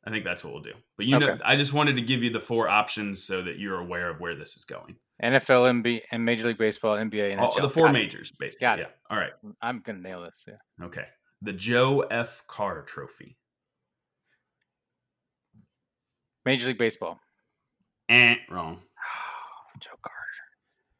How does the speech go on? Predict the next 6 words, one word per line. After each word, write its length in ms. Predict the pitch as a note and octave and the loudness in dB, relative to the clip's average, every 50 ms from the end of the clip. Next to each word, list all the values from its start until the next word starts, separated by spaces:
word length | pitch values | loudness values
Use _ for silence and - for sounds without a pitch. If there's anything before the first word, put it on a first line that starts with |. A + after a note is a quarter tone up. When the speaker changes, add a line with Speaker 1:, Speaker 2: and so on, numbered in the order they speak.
| _ _ _ _ _ _ _ _ _ _ | _ _ _ _ _ _ _ _ _ _
Speaker 2:
Joe 220 | - - C#3 D#3+ E3+ | -6 -2 -2 -2 0
F. 320 | - - D3+ D3+ D3+ - | 2 4 4 4 4 2
Carter? 560 | - - - C3 C3+ C#3+ D3+ E3+ F3 F3+ F3+ _ _ _ _ _ _ _ _ _ A2+ - | -4 -2 0 2 2 2 2 0 -2 -2 -4 _ _ _ _ _ _ _ _ _ -10 -2
Speaker 1:
Joe 200 | - A#2 A#2+ F2+ | 0 2 2 2
F. 180 | G#2+ A2 - | 2 -2 -4
Carr. 520 | - - B2+ A2+ G#2+ F2 D2 G1+ - - | -6 -2 0 2 2 2 0 -2 -8 -14